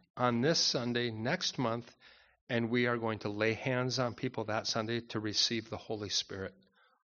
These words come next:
Living works. And when my friend received the Holy Spirit through the laying on of hands, right,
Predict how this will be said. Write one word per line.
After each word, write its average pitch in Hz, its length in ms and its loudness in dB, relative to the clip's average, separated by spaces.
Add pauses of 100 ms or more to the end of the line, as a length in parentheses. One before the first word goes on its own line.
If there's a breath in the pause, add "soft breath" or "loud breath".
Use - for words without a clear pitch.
Living 151 300 -2
works. - 460 -10 (960)
And 120 140 4
when 120 120 4
my 113 160 4
friend 143 320 2
received 123 380 0
the 113 80 0
Holy 120 260 0
Spirit 143 400 2
through 117 140 -2
the 107 60 2
laying 120 280 0
on 113 140 2
of 107 100 -4
hands, 117 640 -4 (460 soft breath)
right, 113 160 0